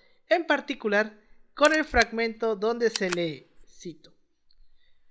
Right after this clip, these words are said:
"Felipe cae sobre el des-, sobre el cuerpo desnudo de Aura, sobre sus brazos abiertos, extendidos de un extremo al otro de la cama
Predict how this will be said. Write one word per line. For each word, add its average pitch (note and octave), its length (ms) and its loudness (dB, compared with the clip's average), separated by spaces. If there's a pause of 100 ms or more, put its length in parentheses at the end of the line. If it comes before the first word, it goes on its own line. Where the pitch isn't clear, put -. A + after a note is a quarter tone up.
(320)
"Felipe D4 440 0
cae C4+ 220 2
sobre A3 260 0
el G3 80 -2
des-, F#3+ 300 -4
sobre G3+ 300 -2
el F#3 80 -6
cuerpo G#3+ 340 0
desnudo F#3 420 -2
de E3 140 0
Aura, D#3+ 300 -6 (420)
sobre G3+ 340 -2
sus F#3 240 -4
brazos G#3+ 380 -2
abiertos, F#3 580 -8 (160)
extendidos G#3 800 -4
de F#3+ 160 4
un G#3 120 0
extremo G3 540 -4
al F#3 120 -2
otro G3 280 -4
de F3 80 -6
la D3+ 140 -10
cama C3+ 320 -20